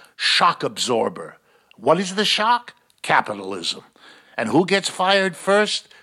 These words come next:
The African Americans. And who has to wait until the economy is good again?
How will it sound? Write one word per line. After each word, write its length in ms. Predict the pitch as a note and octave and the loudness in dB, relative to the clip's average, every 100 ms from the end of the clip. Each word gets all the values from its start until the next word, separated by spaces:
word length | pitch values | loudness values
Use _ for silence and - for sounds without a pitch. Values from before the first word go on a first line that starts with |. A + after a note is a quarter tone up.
| - | -18
The 140 | A2 G2+ | -8 -2
African 420 | B2+ - C#3 E3+ | 0 -2 -4 -2
Americans. 800 | E3 D#3 G#2+ F2+ - - - - - - - | 0 2 0 -2 -14 -18 -16 -16 -18 -20 -2
And 160 | B2 | 0
who 180 | A#2 E3+ | 2 2
has 300 | E3+ E3 D#3+ | 2 2 0
to 100 | - | 0
wait 400 | C#3+ C3+ F3 F#3+ | 2 2 2 0
until 300 | - C3+ D#3+ | -6 -2 0
the 140 | D3+ D3+ | 2 0
economy 500 | D3 D3+ D#3+ D#3+ D#3+ | 0 0 0 0 -2
is 160 | B2+ | -4
good 220 | - G3+ F#3+ | -2 0 0
again? 360 | F#3 G3 G3 | 0 0 0